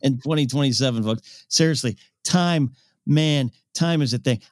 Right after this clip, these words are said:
I remember the moment they announced that Lucasfilm had been sold, and, and you're looking at those dates, two thousand fifteen for a new Star Wars. That's like a lifetime. Oh, man, time,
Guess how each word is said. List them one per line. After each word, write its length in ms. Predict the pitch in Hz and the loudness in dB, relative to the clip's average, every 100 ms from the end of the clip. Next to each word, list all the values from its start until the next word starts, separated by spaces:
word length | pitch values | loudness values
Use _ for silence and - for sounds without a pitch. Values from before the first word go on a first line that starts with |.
| _ | _
I 160 | 170 170 | -2 0
remember 500 | 156 147 151 156 151 | 2 0 0 0 -2
the 80 | 139 | 0
moment 540 | 135 147 147 139 113 | 0 0 0 -2 -2
they 160 | 135 127 | -2 0
announced 460 | 120 123 117 - | 0 0 -2 -4
that 100 | 123 | -2
Lucasfilm 520 | 127 123 120 - 123 117 | -2 -2 -4 -2 0 0
had 100 | 110 | -2
been 160 | 113 | -2
sold, 400 | 101 123 110 107 | -2 -2 -2 -2
and, 100 | 107 | -2
and 260 | 110 110 120 | -2 -2 0
you're 140 | 123 | 0
looking 260 | 135 139 143 | 0 -2 -2
at 120 | 123 | -2
those 220 | 123 110 | -2 -2
dates, 420 | 101 120 113 98 - | -2 0 0 -4 -4
two 180 | 135 | -2
thousand 360 | 135 120 98 95 | 0 -2 -4 -4
fifteen 480 | - 120 - 117 139 | -4 -4 -4 -2 -2
for 140 | 123 107 | -2 -2
a 20 | |
new 140 | 120 | -2
Star 240 | 110 123 123 | -2 -4 -2
Wars. 240 | 139 131 - - | -2 -4 -10 -6
That's 240 | 156 - | -4 0
like 160 | 151 143 | -2 -2
a 120 | 151 | -2
lifetime. 840 | 170 233 240 190 170 170 156 127 - _ _ _ | -2 -2 -4 -2 0 0 0 -2 -6 _ _ _
Oh, 300 | 110 117 107 90 | -4 -2 -2 -2
man, 480 | 87 90 90 90 | -2 -2 -2 -2
time, 440 | 92 107 107 104 | -4 -2 -2 -2